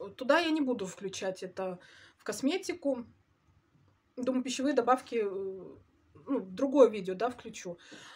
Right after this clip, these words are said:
Но тут их мало, и видео будет короткое. Я всё-таки решила сюда включить, а, вот это вот, эм, очищающие травяные сборы, а, потом программу к похудению.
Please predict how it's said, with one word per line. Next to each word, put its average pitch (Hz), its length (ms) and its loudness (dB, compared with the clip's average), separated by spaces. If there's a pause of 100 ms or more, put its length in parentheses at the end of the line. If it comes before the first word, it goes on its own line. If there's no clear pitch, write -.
(120)
Но 294 500 6 (560)
тут 311 220 -2
их 294 120 0
мало, 330 380 8
и 240 100 4
видео 277 260 4
будет 269 240 -2
короткое. 247 720 2 (760)
Я 254 160 6
всё-таки 262 320 -4
решила 254 320 0
сюда 240 260 0
включить, 262 500 -6 (540)
а, 202 260 -6
вот 254 200 2
это 254 180 8
вот, 220 280 -4
эм, 196 460 -6 (1800)
очищающие 359 840 0
травяные 311 380 0
сборы, 269 480 2 (380)
а, 214 160 -6
потом 220 520 -2
программу 226 440 0
к - 60 -18
похудению. 320 760 -2